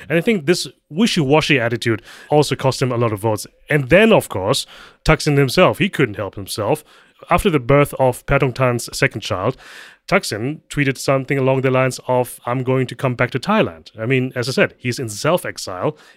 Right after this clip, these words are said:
He's been the political boogeyman for a lot of conservative people. And the specter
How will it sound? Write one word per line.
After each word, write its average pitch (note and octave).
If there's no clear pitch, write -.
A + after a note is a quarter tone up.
He's B2
been B2
the A#2
political C#3+
boogeyman A2+
for A#2
a A2
lot A#2+
of A2+
conservative B2
people. G#2+
And C3+
the C3+
specter A#2